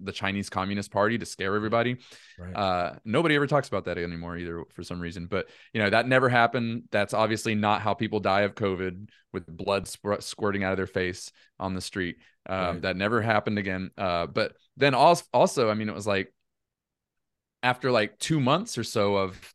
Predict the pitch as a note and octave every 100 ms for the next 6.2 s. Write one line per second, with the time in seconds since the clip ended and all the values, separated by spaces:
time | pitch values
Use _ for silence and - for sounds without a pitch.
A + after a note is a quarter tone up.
0 | - G#2 F2+ F2+ - A#2+ G#2+ A2 - -
1 | A2 G2+ F#2+ - A#2+ A#2 G2+ - - -
2 | _ - G2 F2+ F2 G#2+ G2+ G#2 F#2 C#3
3 | B2 A2 A2 _ _ _ - G2 F#2 F#2
4 | F#2+ - _ _ _ - A2+ A2+ B2 D3+
5 | G3 G3 - G#2+ F#2+ F2 F#2+ F#2 F2 D#2+
6 | D#2